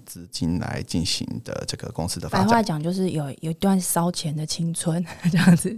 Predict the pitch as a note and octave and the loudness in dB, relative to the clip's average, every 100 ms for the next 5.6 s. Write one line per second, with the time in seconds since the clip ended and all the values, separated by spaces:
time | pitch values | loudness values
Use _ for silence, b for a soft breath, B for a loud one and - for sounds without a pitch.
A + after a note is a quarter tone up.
0 | - G#3+ F#3+ A2 F#3+ G3+ G#3+ F3+ F3+ E3 | -6 0 6 6 6 2 4 2 2 0
1 | A3 A3 A3+ G#3 F#3+ G3 F#3+ E3+ A#3+ B3 | 2 2 4 4 6 6 4 2 2 4
2 | G#3+ G3+ - F3+ G#3+ G#3 G3 E3+ F3+ - | 2 2 2 0 2 0 0 -2 -2 -4
3 | - B2+ G2+ G3+ - - _ G3+ F3 E3 | -4 -6 -6 -8 -10 -14 _ -2 0 0
4 | D#3 E3+ F#3+ F#3 - G3+ - C#3+ D#3 D3+ | -2 0 0 0 0 -2 -2 -4 -6 -4
5 | D#3+ E3 - F3+ E3 | -4 -2 -4 -6 -8